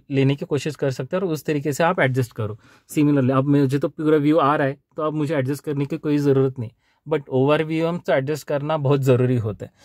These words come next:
जब भी आप शुरुआत की ड्राइव लो या किसी और ड्राइवर ने गाड़ी चलाई हो और आप चलाने के लिए लेते हो, तो उस टाइम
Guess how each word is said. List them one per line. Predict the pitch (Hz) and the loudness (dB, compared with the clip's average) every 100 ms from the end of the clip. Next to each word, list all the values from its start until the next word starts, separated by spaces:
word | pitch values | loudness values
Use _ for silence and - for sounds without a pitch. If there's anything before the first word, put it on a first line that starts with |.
| - - | -18 -4
जब | 131 143 | 0 2
भी | 147 | 2
आप | 165 156 160 - | 2 2 -2 -12
शुरुआत | - 151 143 147 143 - | -4 -2 2 2 0 -8
की | 147 | -4
ड्राइव | 143 131 131 | 0 2 2
लो | 131 120 | 2 0
या | 151 165 | 0 0
किसी | 180 160 175 | 2 0 0
और | 139 147 | 2 2
ड्राइवर | 151 139 135 | 4 2 2
ने | 135 143 | 2 0
गाड़ी | 131 | 0
चलाई | 135 135 135 | -2 -2 -2
हो | 127 113 | -2 -4
और | 120 131 | -2 -2
आप | 135 | -2
चलाने | - 135 131 139 | -2 -2 -2 0
के | |
लिए | 135 | 0
लेते | 135 123 135 | 0 0 -2
हो, | 117 117 _ _ _ _ - | -6 -6 _ _ _ _ 0
तो | 180 | 2
उस | 185 | 2
टाइम | - 170 180 | 0 2 0